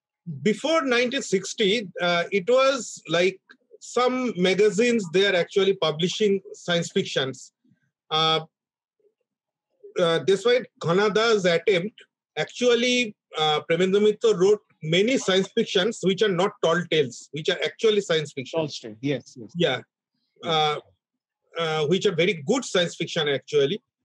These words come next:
Speaker 1: like Pipre
Speaker 2: Pipre
Speaker 1: Puran.
Speaker 2: Puran.
Speaker 1: Yeah. Uh, Patale, uh, Dosh Bochor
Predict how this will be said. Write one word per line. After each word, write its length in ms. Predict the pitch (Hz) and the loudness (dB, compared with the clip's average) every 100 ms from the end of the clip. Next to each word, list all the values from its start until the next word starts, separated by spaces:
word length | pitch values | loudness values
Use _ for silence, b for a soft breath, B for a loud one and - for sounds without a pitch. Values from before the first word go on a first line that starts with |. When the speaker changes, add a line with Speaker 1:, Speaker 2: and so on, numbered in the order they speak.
| _ _ | _ _
Speaker 1:
like 320 | 143 156 156 - 233 | -2 0 -2 -2 -2
Pipre 280 | 190 226 | 0 2
Speaker 2:
Pipre 100 | 202 | 2
Speaker 1:
Puran. 360 | 190 165 165 156 | 2 2 2 -2
Speaker 2:
Puran. 180 | 156 156 _ _ _ | -6 -12 _ _ _
Speaker 1:
Yeah. 260 | 160 143 117 _ _ _ _ _ _ _ _ | -2 -2 -2 _ _ _ _ _ _ _ _
Uh, 420 | 156 151 143 143 135 135 - | -4 0 0 0 -4 -6 -2
Patale, 680 | 180 185 185 185 180 180 175 156 | 0 2 2 2 4 2 0 0
uh, 360 | 156 151 151 143 _ _ - | 0 0 0 -4 _ _ -2
Dosh 440 | 160 147 - - | -2 -2 -6 -4
Bochor 340 | 160 156 165 | -4 0 0